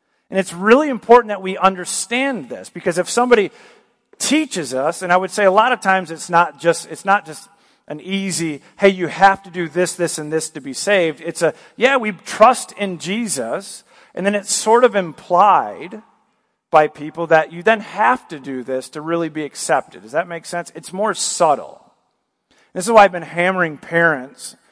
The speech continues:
and by that I don't just mean you, I mean me, because a lot of times I think we as parents, we just do this. We bring self-righteousness into our parenting. We bring legalism into our parenting because,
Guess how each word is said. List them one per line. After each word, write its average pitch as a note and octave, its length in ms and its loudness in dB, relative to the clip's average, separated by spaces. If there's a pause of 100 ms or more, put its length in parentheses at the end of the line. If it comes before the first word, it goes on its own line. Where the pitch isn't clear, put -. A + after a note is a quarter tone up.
(180)
and C#3+ 80 -14
by D3+ 120 4
that E3 240 6
I C#3+ 80 0
don't E3 160 -2
just D#3 180 -12
mean D#3+ 160 -8
you, F3 160 -4
I D3+ 80 0
mean C#3 340 -10
me, F3 500 -8 (840)
because F3 180 -2
a E3 60 2
lot E3+ 180 8
of A3+ 80 -2
times F3 220 -2
I D#3+ 80 -4
think F3+ 200 -6
we F#3 200 -2
as F#3+ 100 0
parents, E3 460 -4
we E3 120 -8
just C3+ 300 -12
do F#3 260 -4
this. - 580 -14 (880)
We E3 120 -8
bring F#3 240 4
self-righteousness F3 1040 2
into F#3+ 360 2
our D#3 100 6
parenting. F3 400 -2
We B2+ 100 -10
bring E3 300 -6
legalism E3+ 540 -2
into F3+ 260 0
our D3+ 80 6
parenting E3+ 480 -4
because, D#3 200 -8